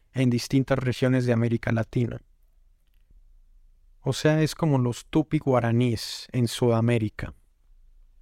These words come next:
que después se van a organizar en las reducciones franciscanas y jesuíticas.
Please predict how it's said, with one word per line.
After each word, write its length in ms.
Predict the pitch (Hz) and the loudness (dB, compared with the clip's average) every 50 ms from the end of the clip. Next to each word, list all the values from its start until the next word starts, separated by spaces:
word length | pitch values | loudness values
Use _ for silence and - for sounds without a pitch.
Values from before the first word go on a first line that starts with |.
| - - - - - - - - - - _ - - _ _ _ - - - - - - - - - - | -20 -20 -20 -20 -20 -20 -20 -20 -20 -20 _ -20 -20 _ _ _ -20 -20 -20 -20 -20 -20 -20 -20 -20 -4
que 160 | - 135 127 | -2 0 0
después 380 | 123 120 - - - 143 139 - | 0 0 -4 -2 0 0 0 0
se 100 | - 139 | 0 -2
van 180 | 127 127 127 131 | 0 0 0 2
a 60 | 131 | 0
organizar 680 | 131 131 131 139 143 135 - - 131 127 147 151 143 - - - - _ _ _ _ - _ _ - | 0 0 0 -2 -2 -2 -2 -2 -2 -2 -4 -8 -12 -14 -20 -20 -20 _ _ _ _ -20 _ _ 0
en 240 | 135 131 120 120 | 2 2 4 2
las 220 | 117 117 117 - - | 2 2 0 -2 0
reducciones 720 | 120 117 117 113 117 113 - - - 131 131 131 135 127 - | 0 0 0 0 -2 -4 -4 -4 -2 0 0 0 0 -2 -2
franciscanas 960 | - - 131 135 131 - - 139 - - - 139 127 127 127 127 - - - | -2 -2 0 0 -2 -2 -4 -4 -6 -2 -2 0 0 2 0 -2 -2 -4 -4
y 60 | 123 | -4
jesuíticas. 1080 | - - 120 - - - 139 127 - - - - - - - - - - - - - | -4 -4 -6 -6 -2 -2 -2 -2 -2 -6 -10 -10 -10 -10 -12 -10 -12 -14 -16 -18 -20